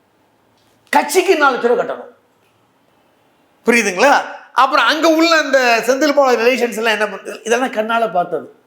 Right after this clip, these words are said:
நானே ஒரு தடவை போய், நான் போய், போய் பார்த்துருந்தேன். அப்புறம் தான் அந்த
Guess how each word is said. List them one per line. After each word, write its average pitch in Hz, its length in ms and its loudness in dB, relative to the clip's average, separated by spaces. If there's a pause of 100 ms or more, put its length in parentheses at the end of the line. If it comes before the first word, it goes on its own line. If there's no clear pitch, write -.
(1000)
நானே 294 440 2
ஒரு 339 140 2
தடவை 330 220 2
போய், 302 160 2
நான் 277 160 0
போய், 269 160 4
போய் 254 240 0
பார்த்துருந்தேன். 220 340 0
அப்புறம் 233 220 0
தான் 269 140 0
அந்த 226 120 2